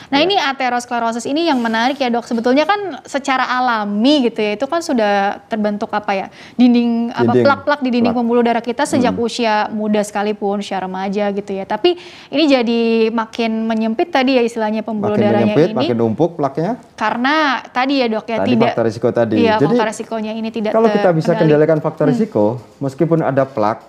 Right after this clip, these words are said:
Speaker 1: Hmm.
Speaker 2: tapi plaknya itu nggak berkembang lagi.
Speaker 1: Oke.
Speaker 2: Jadi stabil, tidak bertambah sempit, ya, tidak bertambah besar plaknya,
Speaker 1: Hmm, hmm.
Speaker 2: sehingga aliran darah ke jantung juga tetap terjaga.
Speaker 1: Eh, tadi yang pipa tadi ya,
Speaker 2: Iya.
Speaker 1: yang,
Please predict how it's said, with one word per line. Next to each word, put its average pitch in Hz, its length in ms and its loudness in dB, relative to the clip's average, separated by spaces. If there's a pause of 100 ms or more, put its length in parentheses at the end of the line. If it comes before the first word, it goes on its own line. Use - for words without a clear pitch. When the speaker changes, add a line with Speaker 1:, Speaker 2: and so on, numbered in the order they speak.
(100)
Speaker 1:
Hmm. 233 140 -4
Speaker 2:
tapi 233 240 0
plaknya 175 260 -2
itu 208 120 0
nggak 160 160 2
berkembang 139 340 0
lagi. 160 400 0
Speaker 1:
Oke. 208 400 -10 (240)
Speaker 2:
Jadi 117 160 0
stabil, 156 580 4 (200)
tidak 139 200 -2
bertambah 123 560 0
sempit, 170 640 0
ya, 120 160 0
tidak 139 240 -4
bertambah 117 640 -2
besar 151 480 -2
plaknya, 208 480 0
Speaker 1:
Hmm, 262 100 -4
hmm. 247 180 -2 (120)
Speaker 2:
sehingga 123 720 0
aliran 139 560 2
darah 139 320 0
ke 151 80 -2
jantung 143 400 0
juga 131 160 0
tetap 110 260 -4
terjaga. 113 600 -4
Speaker 1:
Eh, 147 100 -6
tadi 220 220 -4
yang 220 100 -4
pipa 220 380 -4
tadi 214 260 -2
ya, 220 80 2
Speaker 2:
Iya. 202 160 2
Speaker 1:
yang, 208 120 -2